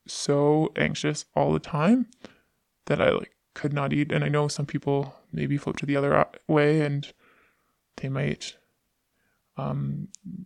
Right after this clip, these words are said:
mi-, might binge eat or something like that. And mine was, I just, I felt so sick to my stomach all the time. I, I couldn't s-, consume food. There was probably three weeks where I consumed,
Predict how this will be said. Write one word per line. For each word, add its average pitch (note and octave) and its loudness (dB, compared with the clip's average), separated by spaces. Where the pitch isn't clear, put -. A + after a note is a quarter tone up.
mi-, D3+ 0
might C#3+ 0
binge D3 2
eat E3+ 4
or E3+ 6
something E3 0
like D#3+ 0
that. D3+ 4
And C#3+ -2
mine C3+ -2
was, - 0
I D#3+ 2
just, - -6
I D3 0
felt - -2
so D3+ 2
sick - -4
to D#3 -4
my D3 -2
stomach - -2
all - 2
the D#3+ -2
time. D3+ -4
I, D3 -4
I D#3 0
couldn't D3 -8
s-, - -10
consume D3 -8
food. D#3 -6
There D#3 2
was D#3 -2
probably D3 -6
three D3 0
weeks D3+ -2
where C#3+ 0
I - -2
consumed, - -8